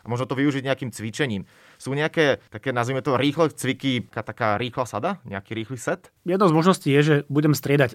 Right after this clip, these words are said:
Speaker 2: stoj pri práci a set pri práci. Tak ako pracujem jednu časť, štyridsaťpäť minút v sede, tak môžem sa aj postaviť a dať si ten notebook niekam na barový pult alebo čo mám po ruke a môžem pracovať v stoji.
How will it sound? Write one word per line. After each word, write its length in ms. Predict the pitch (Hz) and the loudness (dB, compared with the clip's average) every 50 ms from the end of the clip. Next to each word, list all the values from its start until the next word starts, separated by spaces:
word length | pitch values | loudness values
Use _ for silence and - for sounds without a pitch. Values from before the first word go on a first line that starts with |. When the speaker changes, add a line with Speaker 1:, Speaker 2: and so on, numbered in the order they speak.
| - _ - | -6 _ -10
Speaker 2:
stoj 400 | - - - - 127 151 190 202 | -10 -6 -4 -2 0 0 -2 -2
pri 160 | - - 175 | -4 -6 -6
práci 480 | 180 190 185 185 180 - - 202 190 - | -6 -4 -6 -8 -8 -8 -8 -10 -10 -8
a 140 | - 131 - | -6 -6 -4
set 260 | - 147 139 123 - | -2 -2 -4 -4 -4
pri 80 | 120 117 | -8 -8
práci. 400 | - 110 107 107 - - - 131 131 | -8 -8 -10 -12 -12 -10 -10 -8 -8
Tak 180 | 143 139 - - - | -8 -8 -4 0 0
ako 160 | 175 - 185 | 0 0 0
pracujem 400 | 156 175 170 - 175 170 156 156 | 0 0 0 0 0 2 2 2
jednu 160 | 151 160 165 | 2 2 0
časť, 240 | 151 - 151 120 - - | 0 0 -2 -2 -2 -4
štyridsaťpäť 400 | - - 156 147 156 147 151 151 147 | -6 -6 -2 -2 -2 -2 0 0 2
minút 220 | 151 151 143 120 - 131 | 2 2 2 0 -4 -8
v 60 | 117 | -10
sede, 260 | - - 135 139 165 190 | -6 -4 -2 0 0 -2
tak 160 | 180 160 139 | -2 -2 -2
môžem 240 | 143 143 139 156 147 | -2 0 0 -2 -2
sa 160 | - 143 123 | -2 -2 -2
aj 80 | 117 | -2
postaviť 480 | 120 123 120 - 165 160 160 160 151 - | -4 -6 -6 -4 -2 -2 -2 -2 -4 -6
a 80 | - 131 | -6 -4
dať 140 | 131 135 | -4 -4
si 100 | - - | -4 -4
ten 160 | 143 147 135 127 123 | -4 -2 -2 -2 -4
notebook 500 | 117 120 117 120 131 139 143 131 123 123 | -4 -6 -6 -6 -4 -2 -2 -2 -2 -2
niekam 560 | 131 135 131 143 123 113 107 107 117 110 - 139 127 - - | -2 -2 -2 -2 -4 -4 -6 -8 -12 -16 -18 -18 -18 -18 -14
na 100 | 127 110 | -12 -8
barový 380 | 110 117 123 131 131 123 113 104 | -6 -4 -2 0 0 0 -2 -2
pult 240 | 131 139 143 139 127 | -2 -2 -2 -2 -4
alebo 340 | 120 120 120 120 113 113 - - - - - - - | -4 -6 -4 -6 -6 -8 -10 -16 -20 -20 -20 -14 -10
čo 80 | - 123 | -8 -6
mám 460 | 123 120 110 110 - 127 123 110 - | -6 -6 -8 -10 -12 -16 -18 -16 -10
po 80 | - 127 131 | -6 -4 -2
ruke 260 | 151 151 180 190 185 - - - - - - - - - | 0 0 0 -2 -2 -4 -14 -20 -20 -20 -18 -18 -10 -4
a 180 | 135 131 131 131 | -2 -2 0 2
môžem 320 | 139 147 160 156 160 151 | 2 2 2 2 2 2
pracovať 320 | 151 147 143 147 143 131 - | 2 2 2 0 -2 -2 -2
v 80 | - | -6
stoji. 280 | - - 135 123 110 | -6 -4 -2 -2 -4